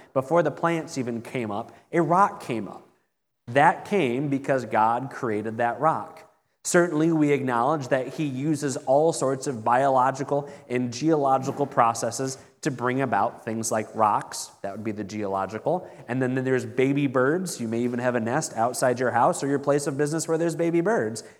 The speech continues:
And those came about by God's providential hand.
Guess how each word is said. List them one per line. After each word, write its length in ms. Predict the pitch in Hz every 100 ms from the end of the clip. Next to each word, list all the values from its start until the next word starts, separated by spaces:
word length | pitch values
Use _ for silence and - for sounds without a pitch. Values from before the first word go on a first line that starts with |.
| _ -
And 160 | 151
those 300 | 156 208 226
came 240 | - 180 170
about 420 | 120 101 135 - - -
by 540 | 110 107 110 113 123 131 117
God's 400 | 110 101 110 113
providential 800 | - - 120 123 110 104 101 120
hand. 440 | 127 107 92 113